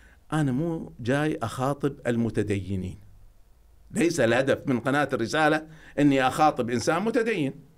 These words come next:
زين؟ هذا فيه لا قنواته ولا كتبه ولا علماءه. أنا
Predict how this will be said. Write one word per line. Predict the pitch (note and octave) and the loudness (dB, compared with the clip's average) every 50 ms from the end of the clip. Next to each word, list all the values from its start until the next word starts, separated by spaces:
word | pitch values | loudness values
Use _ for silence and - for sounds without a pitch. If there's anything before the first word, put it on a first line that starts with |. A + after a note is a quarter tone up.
| _ _ - _ _ _ _ _ _ _ _ _ _ - | _ _ -20 _ _ _ _ _ _ _ _ _ _ -6
زين؟ | G#2+ A2+ - - | -6 -6 -6 -4
هذا | - F4 G#4+ D#4+ A#3 A3 | -2 -2 0 0 0 0
فيه | B3 D#4+ F4 F3 | 2 2 4 4
لا | B3 F#3+ F3+ | 4 4 2
قنواته | E3 E3+ E3 D3 C#3+ D3 D#3+ D#3+ D#3 D#3 D#3+ D3+ D3 | 2 0 0 2 2 2 2 2 2 2 2 4 4
ولا | D3 C#3+ D3 D3+ D3 D3 C#3 | 4 4 6 6 6 6 6
كتبه | - - F3 F3 E3+ - D3 D#3 D3+ | 4 2 2 2 2 2 2 4 4
ولا | D3+ C#3+ C#3+ C#3+ | 4 4 4 2
علماءه. | C#3 C#3+ C#3+ C#3+ C#3 C3+ C3+ A#2+ A2 A2 G#2+ - - - - - - - - - | 4 4 4 4 4 4 4 2 0 -2 -6 -8 -14 -20 -20 -20 -20 -12 -4 -2
أنا | F#3+ G#3+ G#3 F#3 E3+ E3 E3 E3+ | 0 2 2 2 2 2 2 2